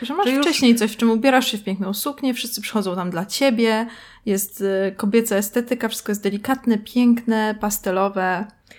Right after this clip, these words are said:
Speaker 2: I być może to nawet zdjęłoby jakiś rodzaj ciężaru z małżeństwa jako takiego. W
Speaker 1: Mhm.
Speaker 2: sensie z zawarcia małżeństwa,
Speaker 1: Tak,
Speaker 2: nie?
Speaker 1: z, y, wesa-, właśnie, nie byłoby tej presji być może.
Speaker 2: Bo mam wrażenie, że jakby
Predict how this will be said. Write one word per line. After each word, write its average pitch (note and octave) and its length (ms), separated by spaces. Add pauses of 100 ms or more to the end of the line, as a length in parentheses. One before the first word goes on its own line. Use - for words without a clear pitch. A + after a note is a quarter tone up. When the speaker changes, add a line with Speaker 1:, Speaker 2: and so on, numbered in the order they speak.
(240)
Speaker 2:
I G#3+ 60
być G#3+ 200
może G3+ 260
to A#3+ 80
nawet A3+ 380
zdjęłoby G#3+ 840 (320)
jakiś A3 420
rodzaj F#3+ 320
ciężaru F#3 540
z B3+ 40
małżeństwa G#3 540
jako A3+ 160
takiego. C4 540 (460)
W A#3 40
Speaker 1:
Mhm. A#3 200
Speaker 2:
sensie G#3 200
z F#3+ 40
zawarcia G#3+ 400
małżeństwa, E3+ 460
Speaker 1:
Tak, G#3 160
Speaker 2:
nie? D4 180
Speaker 1:
z, - 260
y, A#3+ 360
wesa-, C#4+ 260
właśnie, C#4+ 340
nie A3 100
byłoby F4 260
tej E4+ 300 (180)
presji F4 360
być E3+ 200
może. - 340
Speaker 2:
Bo A3+ 60
mam B3 180
wrażenie, B3 400
że A#3+ 180 (560)
jakby G#3 440